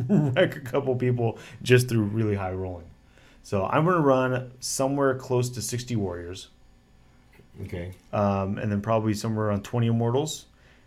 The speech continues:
Speaker 1: And then there, I can run some Lich Guard or maybe some Wraiths, and then I'm gonna run a couple of Lords and a couple of Cryptex. So I can run, I can run a list that's ninety-two models.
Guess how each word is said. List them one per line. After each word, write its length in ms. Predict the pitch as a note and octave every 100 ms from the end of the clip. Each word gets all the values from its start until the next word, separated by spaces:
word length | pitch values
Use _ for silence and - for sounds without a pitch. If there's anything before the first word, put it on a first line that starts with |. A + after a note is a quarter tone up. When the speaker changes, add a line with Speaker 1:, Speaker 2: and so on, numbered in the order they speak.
| _ -
Speaker 1:
And 240 | G#2+ G#2
then 640 | G#2+ G#2+ G#2+ G#2+ G#2+ A#2 - -
there, 580 | A#2 A2 A2 A2+ C3 -
I 60 | G#2+
can 160 | A2+ A#2
run 220 | A#2 G#2+
some 180 | G2+ G2
Lich 200 | B2 B2
Guard 540 | B2+ A#2+ A#2+ A#2+ A2+ - - - -
or 380 | - G2 G2+ F#2+
maybe 260 | G#2+ G#2
some 220 | G#2 G2 G2
Wraiths, 480 | A#2 A#2 - -
and 160 | - A2
then 80 | G#2
I'm 100 | G#2+
gonna 140 | G#2
run 180 | G#2+ G#2
a 40 | G2+
couple 200 | G#2 G#2+
of 40 |
Lords 220 | G2 F#2+ F2+
and 80 |
a 40 | F2
couple 180 | F2 -
of 120 | -
Cryptex. 300 | - - - - - _ - - - - -
So 360 | F#2 E2+ E2+ -
I 100 | A#2+
can 160 | B2
run, 260 | C3 C3+ B2+
I 140 | - A#2+
can 120 | B2
run 140 | D3+
a 60 | D3
list 180 | C#3 B2
that's 140 | G2+
ninety-two 460 | G#2 A2+ A#2 - A2+
models. 420 | G2+ G#2 B2+